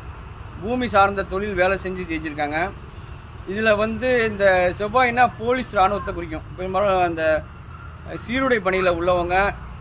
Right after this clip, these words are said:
அந்த துறையில உள்ளவங்க இந்த கிழமையில பிறந்திருக்க வாய்ப்பு இருக்குது. அந்த போலீஸ் ராணுவம் அப்படின்னாலே அவ-, அவங்களுக்கு வந்து அட்வைஸ் பண்ண முடியுமா? பண்ணக்கூடாது.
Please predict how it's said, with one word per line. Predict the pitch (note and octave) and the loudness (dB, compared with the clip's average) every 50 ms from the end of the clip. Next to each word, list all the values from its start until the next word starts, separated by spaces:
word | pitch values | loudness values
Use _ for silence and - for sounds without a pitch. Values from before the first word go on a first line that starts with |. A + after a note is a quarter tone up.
| - - - | -14 -12 -10
அந்த | F3 E3 E3+ E3 F3 | -8 -6 -6 -4 -2
துறையில | F#3 G3+ G#3+ G3+ F#3+ | 0 2 2 2 2
உள்ளவங்க | F#3 F#3 F3+ F3 F3+ F#3+ G3 | 2 2 2 2 0 0 -2
இந்த | F#3 E3+ E3+ E3 D#3+ D#3 D3+ D3 C#3+ | -2 0 2 4 4 4 4 2 0
கிழமையில | D#3+ D#3+ F3 F3+ E3+ E3 D3 | -2 -2 -2 0 -2 -2 -2
பிறந்திருக்க | C#3+ D3 D#3 D#3+ D#3+ D3 C#3+ | -4 -4 -6 -6 -6 -2 0
வாய்ப்பு | C#3+ D3 E3 - D#3 D3 | 2 2 0 0 -4 -8
இருக்குது. | C3+ C#3+ D3 E3 G3 A3+ A3+ - - - - - - - - - - - - - - - - - - | -8 -8 -6 -6 -6 -6 -8 -10 -10 -10 -10 -10 -12 -12 -12 -12 -12 -14 -14 -14 -14 -14 -14 -12 -8
அந்த | C#3 D#3 F3 F3 F3 E3+ | -6 -4 0 0 0 0
போலீஸ் | D#3 D#3 G#3+ A#3+ B3 A3+ G#3 | 0 -2 -2 -2 0 0 2
ராணுவம் | A3 G#3 G3+ G#3 G#3 G#3 G#3 G3+ G3 | 4 6 6 6 6 6 4 4 4
அப்படின்னாலே | F#3 F#3 F#3 F#3+ F#3+ G#3 G3+ | 4 2 4 4 6 6 6
அவ-, | G3 F#3+ F#3+ | 6 6 6
அவங்களுக்கு | F#3 F3+ F#3 F#3 F#3 F#3 F#3+ | 4 4 2 0 -2 0 2
வந்து | G3 F3+ | 2 2
அட்வைஸ் | F3+ G3 G3 F#3 | 4 4 2 0
பண்ண | - F#3 F3 | 0 0 -2
முடியுமா? | E3+ E3+ E3+ E3+ E3+ E3 C#3+ | 0 0 0 2 2 2 2
பண்ணக்கூடாது. | - C#3 D3+ E3 D#3+ D#3+ D#3 D3 C3+ B2 | 0 0 -2 -2 -2 0 0 0 0 0